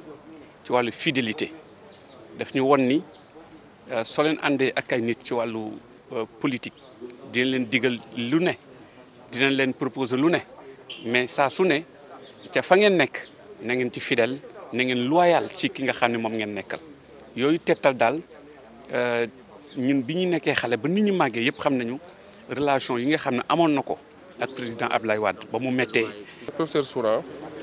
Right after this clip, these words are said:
Speaker 2: euh, li tax ñu, ñu taxaw ko fii ci ñëw ci en terme, euh, ci levée du corps am, fu ñu koy jébbale boromam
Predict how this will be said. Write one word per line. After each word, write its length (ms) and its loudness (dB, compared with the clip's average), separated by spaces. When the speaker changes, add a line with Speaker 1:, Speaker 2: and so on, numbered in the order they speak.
Speaker 2:
euh, 180 6
li 100 -2
tax 160 2
ñu, 260 2
ñu 80 0
taxaw 280 4
ko 80 -4
fii 180 -4
ci 160 -4
ñëw 320 4
ci 200 -6
en 120 2
terme, 300 0
euh, 260 4
ci 80 -2
levée 180 4
du 80 -2
corps 220 2
am, 140 -2
fu 80 -8
ñu 60 -2
koy 160 4
jébbale 260 4
boromam 340 2